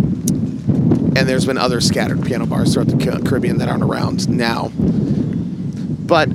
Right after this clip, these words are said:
um, I, I used to do islands six months a year. Now, uh, now that I'm married and have, have a wife at home, I, I can't disappear as much as I used to. So I try to stay a little more regionalized.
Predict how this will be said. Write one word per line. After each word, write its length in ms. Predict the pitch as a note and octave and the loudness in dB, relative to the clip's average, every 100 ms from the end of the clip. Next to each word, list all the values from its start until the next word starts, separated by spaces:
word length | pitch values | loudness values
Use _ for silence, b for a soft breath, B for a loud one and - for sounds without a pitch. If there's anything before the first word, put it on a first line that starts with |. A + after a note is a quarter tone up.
| - | 0
um, 520 | D3+ D3+ D3+ - - | 2 2 0 -2 -2
I, 120 | C#3+ D#3 | -4 0
I 60 | E3+ | 0
used 240 | F#3 - | 0 -2
to 60 | C#3+ | 0
do 200 | D3 C#3+ | 2 2
islands 680 | C3 C3 B2+ B2+ B2 - - - | 2 2 0 -4 -6 -6 -4 -2
six 260 | C3 - | -2 -2
months 260 | A#2+ A#2 - | -4 -4 -4
a 40 | |
year. 380 | A#2+ B2 B2 G#2+ B B B B - | -4 -6 -6 -8 B B B B -10
Now, 520 | B2+ C3 C3 B2 B2 | -2 2 4 2 0
uh, 380 | A#2+ A#2+ A#2 A2+ - | -2 -4 -4 -8 -8
now 180 | C3 B2 | -8 -6
that 100 | B2 | -6
I'm 100 | B2+ | -8
married 340 | B2 A#2 A#2+ C3 | -8 -6 -8 -8
and 280 | - - - - - - - | -12 -14 -16 -16 -16 -16 -10
have, 260 | B2 A2 A2 | -6 -6 -6
have 140 | B2 | -6
a 40 | A2+ | -4
wife 260 | A#2+ A#2+ A#2 | -4 -4 -2
at 60 | |
home, 260 | B2 A2+ A2+ | -2 -2 -4
I, 120 | - | -8
I 60 | A#2 | -6
can't 240 | B2+ - | -6 -6
disappear 440 | A#2+ A#2 - A2+ | -6 -6 -4 -4
as 120 | A2+ G2 | -4 -8
much 180 | A2 | -8
as 120 | A#2 A2+ | -8 -8
I 60 | |
used 260 | A#2+ - - | -8 -8 -8
to. 140 | - | -6
So 160 | - A#2 | -6 -6
I 80 | A2+ | -6
try 180 | C3 A2+ | -4 -4
to 80 | |
stay 160 | A2+ B2+ | -2 -4
a 40 | |
little 160 | A#2 A#2+ | -4 -4
more 120 | B2 | -4
regionalized. 840 | B2 B2 B2 A#2+ B2 B2 - - | -6 -6 -6 -6 -6 -6 -6 -6